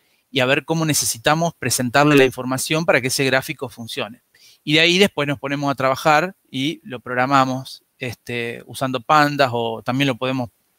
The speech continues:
sin usar pandas, lo podríamos hacer con Python solamente. Y nos vamos armando entonces el, ese conjunto de datos tal como lo necesitamos.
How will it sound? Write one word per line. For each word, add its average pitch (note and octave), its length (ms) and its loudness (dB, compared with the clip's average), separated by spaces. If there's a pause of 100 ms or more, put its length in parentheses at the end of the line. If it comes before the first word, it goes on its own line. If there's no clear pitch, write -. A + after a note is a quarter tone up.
(180)
sin D#3+ 200 -2
usar A#2 220 -4
pandas, F#3 220 6
lo A#2 80 0
podríamos B2 360 -2
hacer B2+ 120 -4
con A#2+ 160 -8
Python C3+ 280 -2
solamente. G#3 600 0 (1080)
Y G3+ 240 4
nos D#3 160 0
vamos E3+ 220 4
armando F3+ 500 4
entonces E3+ 640 2
el, B2+ 500 2
ese D3 200 -2
conjunto D#3+ 380 -6
de E3+ 80 2
datos F3+ 240 2
tal D3+ 220 0
como D3 200 -6
lo C3 40 -2
necesitamos. A2 560 -14